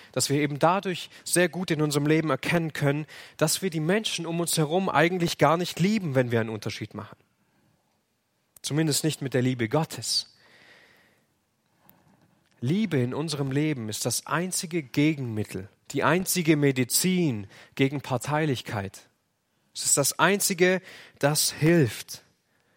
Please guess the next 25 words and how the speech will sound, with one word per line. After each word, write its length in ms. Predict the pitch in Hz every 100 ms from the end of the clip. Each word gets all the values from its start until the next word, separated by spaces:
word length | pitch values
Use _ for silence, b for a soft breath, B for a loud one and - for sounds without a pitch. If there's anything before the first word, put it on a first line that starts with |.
| b b b -
Wenn 180 | - 151
wir 120 | 143
uns 160 | 131 131
aber 260 | - 127 113
in 80 |
Parteilichkeit 920 | 120 127 - 175 180 127 - 107 107 120
und 120 | 110
in 140 | 117
Unterschiede 540 | 156 175 139 - 120 113
zwischen 320 | 123 - 127
Menschen 320 | 147 151 120
festhalten, 840 | - 185 196 - 147 135 - 175 - B B B B -
dann 160 | 151
sündigen 520 | 147 185 262 233 160 131
wir 120 | 120
vor 160 | 117
Gott, 220 | 107 95 -
sagt 200 | 107 -
Jakobus, 440 | 98 123 110 -
und 80 | 117
wir 160 | 139 135
werden 340 | 156 180 196 B B B
als 260 | 139 151 -
Gesetzesübertreter 1200 | 127 131 202 - 135 - 127 120 - 123 135 135
verurteilt. 880 | - 156 180 214 151 117 95 -